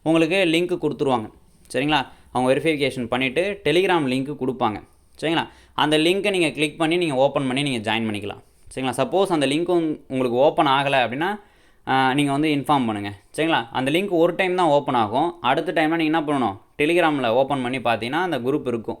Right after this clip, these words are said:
அதை வந்து பின் பண்ணி வச்சுக்கோங்க. சரிங்களா? உங்களுக்கு ரெண்டு மணி நேரம் ஆயும் நீங்க பே பண்ணி உங்களுக்கு லிங்க் கொடுக்கல அப்படின்னா, நீங்க கால் பண்ணுங்க. சரிங்களா? சரி, ஓகே.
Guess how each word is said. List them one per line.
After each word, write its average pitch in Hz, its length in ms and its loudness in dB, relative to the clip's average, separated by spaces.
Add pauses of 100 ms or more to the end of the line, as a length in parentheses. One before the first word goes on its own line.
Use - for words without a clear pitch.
அதை 113 180 -4
வந்து 143 200 -2
பின் 151 220 0
பண்ணி 143 160 0
வச்சுக்கோங்க. 101 400 -8 (260)
சரிங்களா? 151 300 -4 (420)
உங்களுக்கு 156 300 2
ரெண்டு 185 160 0
மணி 196 140 2
நேரம் 175 300 4
ஆயும் 165 220 4
நீங்க 160 180 2
பே 143 200 0
பண்ணி 139 320 0
உங்களுக்கு 135 280 0
லிங்க் 135 300 -4
கொடுக்கல 127 320 -2
அப்படின்னா, 107 340 -2
நீங்க 151 180 -2
கால் 117 320 0
பண்ணுங்க. 101 280 -8 (500)
சரிங்களா? 143 300 -4 (380)
சரி, 113 200 -4
ஓகே. - 300 -8